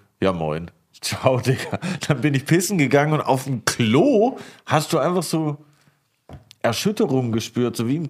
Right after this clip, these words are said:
wie im Krieg halt. Es war echt schon echt wild. Also ich muss sagen, als Dorfjunge in Berlin, Silvester, Neukölln, das ist schon, ist mir mittlerweile, glaub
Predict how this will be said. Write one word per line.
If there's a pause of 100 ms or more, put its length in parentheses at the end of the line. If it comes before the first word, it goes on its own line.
(100)
wie
im
Krieg
halt.
Es
war
echt
schon
echt
wild.
Also
ich
muss
sagen,
als
Dorfjunge (600)
in
Berlin,
Silvester,
Neukölln, (720)
das
ist
schon, (380)
ist
mir (180)
mittlerweile,
glaub